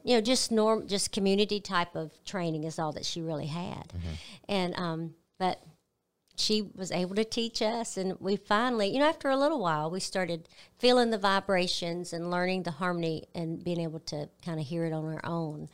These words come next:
Speaker 1: And when I was, when I was twelve, I really didn't start singing harmony until I was about twelve years old. And our sister started writing songs. So she would
Speaker 2: Joyce
Speaker 1: sing.
Speaker 2: is
Speaker 1: Yeah,
Speaker 2: your
Speaker 1: my sister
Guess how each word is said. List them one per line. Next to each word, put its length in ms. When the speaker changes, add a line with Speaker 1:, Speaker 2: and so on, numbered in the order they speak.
Speaker 1:
And 180
when 160
I 220
was, 500
when 140
I 80
was 240
twelve, 360
I 140
really 240
didn't 220
start 260
singing 300
harmony 360
until 240
I 120
was 120
about 280
twelve 280
years 220
old. 420
And 120
our 140
sister 480
started 380
writing 400
songs. 680
So 180
she 280
would 180
Speaker 2:
Joyce 460
Speaker 1:
sing. 0
Speaker 2:
is 40
Speaker 1:
Yeah, 80
Speaker 2:
your 80
Speaker 1:
my 100
sister 180